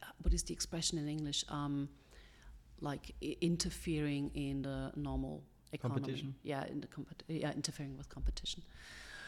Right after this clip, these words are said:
Speaker 1: So long story short, um, my boss once said, "If you get a call, or if I get a call and someone complains that you have touched a company and you, even your business says, 'Don't touch it, don't touch it, you know, it's our partner.'" I'm like,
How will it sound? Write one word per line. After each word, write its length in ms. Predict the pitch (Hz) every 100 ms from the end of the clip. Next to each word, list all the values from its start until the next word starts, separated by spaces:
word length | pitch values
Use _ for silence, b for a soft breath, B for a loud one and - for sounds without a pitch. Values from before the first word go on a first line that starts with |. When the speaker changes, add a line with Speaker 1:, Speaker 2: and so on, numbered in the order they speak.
| B
Speaker 1:
So 120 | 208
long 160 | 202
story 280 | 233 247 190
short, 280 | 185 196 175 -
um, 240 | 165 165 170 - - - - - - - -
my 140 | 170 185
boss 240 | 208 208
once 220 | 196 190
said, 320 | - 180 175 - - - -
"If 100 | 175
you 60 | 240
get 160 | 220 202
a 60 |
call, 580 | 185 - 196 214 285 - - - -
or 80 |
if 200 | 175 180 -
I 160 | 214
get 180 | 220 180
a 60 | 165
call 400 | - 160 156 156
and 100 | 160
someone 260 | 190 185
complains 880 | 180 175 165 - 196 170 180 185 - - -
that 280 | 160 151 -
you 160 | 165 180
have 240 | 175 160 -
touched 360 | - 196 - -
a 40 |
company 760 | - 185 185 185 180 180 196 202
and 180 | 160 165
you, 80 | 160
even 260 | 262 240 202
your 100 | 185
business 420 | 247 240 202 170
says, 160 | 170
'Don't 220 | - 208 180
touch 180 | 202
it, 80 | -
don't 160 | - 165
touch 220 | - -
it, 120 | -
you 200 | 185 156
know, 280 | 175 190 170 71
it's 240 | - 175
our 140 | 175
partner.'" 440 | 185 - 214 175 151
I'm 160 | 151
like, 280 | - - -